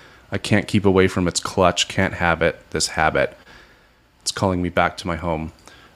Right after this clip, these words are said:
Uh, right after that set of lyrics, uh, it switches to the Miracle, who is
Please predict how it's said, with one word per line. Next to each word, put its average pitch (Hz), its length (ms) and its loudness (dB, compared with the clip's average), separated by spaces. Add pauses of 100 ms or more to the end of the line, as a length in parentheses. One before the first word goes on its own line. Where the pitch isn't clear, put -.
Uh, 95 280 2
right 117 240 2
after 127 280 0
that 107 360 0
set - 260 2
of 92 120 -4
lyrics, 95 600 0 (1040)
uh, 98 240 2
it 101 260 -2
switches - 640 0
to 101 540 2
the 90 180 -2
Miracle, 98 580 2
who 92 260 -2
is 87 140 -2